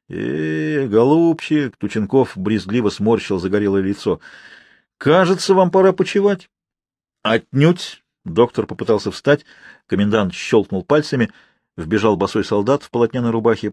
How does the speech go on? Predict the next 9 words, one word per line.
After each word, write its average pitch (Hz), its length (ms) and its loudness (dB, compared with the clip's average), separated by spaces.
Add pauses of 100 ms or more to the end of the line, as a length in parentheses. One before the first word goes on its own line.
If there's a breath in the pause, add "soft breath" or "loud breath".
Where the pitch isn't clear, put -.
подхватил 110 480 -2
подмышки 95 480 -4
пьяного 92 360 -4
эскулапа 101 460 -2
и 82 40 -6
потащил 101 400 -8
к - 60 -16
выходу. 87 380 -8 (1400)
«Вот 170 220 -2